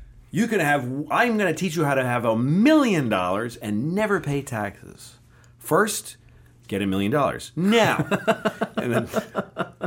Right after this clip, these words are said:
Speaker 1: I always think of that bit.
Speaker 2: Right.
Speaker 1: So I'd love to make a Broadway play. I've had lunch with Broadway play producers who have said, "If you write a play, we will put it on."
Speaker 2: I mean,
Speaker 1: But I don't
Speaker 2: Horace
Speaker 1: have a
Speaker 2: and Pete is your reel for that. I mean,
Speaker 1: Right, right. Well, I, Horace and Pete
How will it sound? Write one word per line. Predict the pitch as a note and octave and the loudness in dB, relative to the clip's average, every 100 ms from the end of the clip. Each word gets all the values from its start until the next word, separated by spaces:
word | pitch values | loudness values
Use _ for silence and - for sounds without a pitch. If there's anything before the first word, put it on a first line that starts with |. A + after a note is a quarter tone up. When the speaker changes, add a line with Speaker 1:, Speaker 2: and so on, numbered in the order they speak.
| - - A#2+ | -10 -8 -2
Speaker 1:
I | C3+ | 2
always | E3+ D#3 | 2 0
think | - E3 | -2 0
of | C3 | 2
that | A2 G2+ | 2 2
bit. | D#3 C#3 - | 2 2 2
Speaker 2:
Right. | A#2 A2+ A2+ - | 0 0 -2 -4
Speaker 1:
So | - D3+ C3+ B2+ A#2 - | -2 4 6 6 2 0
I'd | C#3+ F#3+ | 0 2
love | C#3+ B2+ | 4 4
to | C#3+ | 2
make | C#3 C#3 | 0 0
a | |
Broadway | A#2+ E3+ E3+ E3+ | 0 0 0 -2
play. | D3 G3+ A2+ | 0 0 2
I've | A2+ | 0
had | A#2+ C3 B2 A#2+ A#2 A#2+ | 2 2 0 -2 -12 -6
lunch | A#2+ C#3+ D#3 D3+ | -2 0 0 -2
with | C3+ G#2 | -4 -2
Broadway | C3 B2+ B2+ B2 A2+ | 2 2 4 2 0
play | - B2+ | -2 -2
producers | A#2 A2 A2+ B2 C3 A#2 G#2 | -2 -2 -2 -2 -4 -4 -4
who | G#2+ G#2+ | -4 -2
have | F#2 | -2
said, | - G#2 F#2+ - - | -2 -2 -4 -10 -12
"If | D3 G#2+ G#2+ | -10 -8 -2
you | A2+ | 0
write | B2 A#2 | 2 2
a | |
play, | - A2 G#2+ | 0 0 0
we | G2+ | 0
will | G2 F#2 | -2 -4
put | - C3 B2+ | -4 -4 -2
it | |
on." | A2+ F#2+ D#2+ D#2 - - - - | 0 -2 -4 -12 -20 -20 -20 -14
Speaker 2:
I | G#2 | -8
mean, | G2 G2 | -4 2
Speaker 1:
But | D#3+ | 4
I | |
don't | - | 4
Speaker 2:
Horace | C#3 G3+ | 4 2
Speaker 1:
have | C3+ | 0
a | |
Speaker 2:
and | B2 | 2
Pete | C3+ D3+ | 2 2
is | B2 | 2
your | B2+ B2 | 0 2
reel | B2+ D#3 C#3 | 2 2 2
for | C3 A#2+ | 0 2
that. | F3+ A#2 - - | 2 0 -4 -8
I | G2+ | -4
mean, | G#2 G#2 G#2 | -2 0 2
Speaker 1:
Right, | D#3 A2 | 2 2
right. | G#2+ C3 A#2 | 2 2 4
Well, | D#3+ | 4
I, | D#3 | 4
Horace | C#3 F3 D#3 F#3+ E3+ | 2 0 2 2 2
and | D#3+ | -2
Pete | E3+ | -4